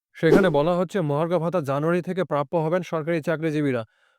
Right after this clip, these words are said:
চূড়ান্ত হওয়ার পথে মহার্ঘ ভাতা এগারো থেকে বিশতম গ্রেডে পঁয়ত্রিশ পার্সেন্ট এবং এক থেকে দশতম গ্রেডে পঁচিশ পার্সেন্ট সুপারিশ করা হয়েছে।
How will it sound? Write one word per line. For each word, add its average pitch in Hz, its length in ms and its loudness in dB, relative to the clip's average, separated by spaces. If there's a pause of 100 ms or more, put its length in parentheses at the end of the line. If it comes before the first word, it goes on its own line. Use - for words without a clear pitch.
(140)
চূড়ান্ত 175 300 0
হওয়ার 170 280 0
পথে 170 240 -2
মহার্ঘ 160 340 0
ভাতা 156 320 0
এগারো 151 300 0
থেকে 175 220 -4
বিশতম 156 420 -2
গ্রেডে 165 320 0
পঁয়ত্রিশ 165 420 -4
পার্সেন্ট 185 360 -4 (500)
এবং 151 300 -2
এক 151 140 -2
থেকে 180 220 -4
দশতম 151 420 -2
গ্রেডে 165 260 0
পঁচিশ 170 360 -6
পার্সেন্ট 170 320 -4
সুপারিশ 165 340 -2
করা 156 220 0
হয়েছে। 135 300 -2